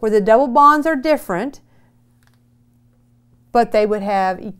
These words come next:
they're equivalent. So they're resonance structures of benzene.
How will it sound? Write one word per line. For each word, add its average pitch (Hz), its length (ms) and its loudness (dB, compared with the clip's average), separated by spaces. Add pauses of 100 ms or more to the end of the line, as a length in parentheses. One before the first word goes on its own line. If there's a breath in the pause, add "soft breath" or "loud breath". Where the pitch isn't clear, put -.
they're 202 220 -6
equivalent. 208 560 -4
So - 240 -4
they're 202 160 -2
resonance 277 520 -2
structures 180 580 -8
of 185 260 -10
benzene. 185 720 -8